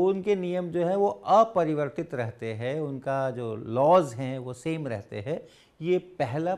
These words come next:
पोस्टुलेट है, पहली, पहला अभिगृहित है। और दूसरा प्रकाश के वेग के बारे में, प्रकाश का वेग,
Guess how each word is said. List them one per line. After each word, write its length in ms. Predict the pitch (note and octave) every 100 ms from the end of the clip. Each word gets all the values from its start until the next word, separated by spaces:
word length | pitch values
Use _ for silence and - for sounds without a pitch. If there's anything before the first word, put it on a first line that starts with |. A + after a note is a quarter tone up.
| -
पोस्टुलेट 680 | B2 A#2 - A2+ A2+ A2 -
है, 160 | - _ _ -
पहली, 340 | G#2+ B2 D3+ F3+ -
पहला 320 | A2 C3+ F3+ -
अभिगृहित 680 | A2 A#2 G#2 A2+ A2 A2+ -
है। 240 | - - - _ _ - _ _ _ _ _ _ _ _ -
और 160 | G3 F#3+
दूसरा 380 | G3 G#3 B3+
प्रकाश 420 | C#4 B3 A3 G#3+ G#3+
के 140 | A3
वेग 240 | F#3 F#3 F3+
के 80 | C3+
बारे 260 | A2 F#2+
में, 180 | F#2 F#2 - - _ _ _ _ _ _ _ _ _ _ _ _ - _ _ _ _ _ _ _ _ - - - _ _ - - _ _ - - - - -
प्रकाश 400 | C#3 D#3+ D#3+ D#3
का 140 | E3
वेग, 440 | C3+ E3 A3+ C#4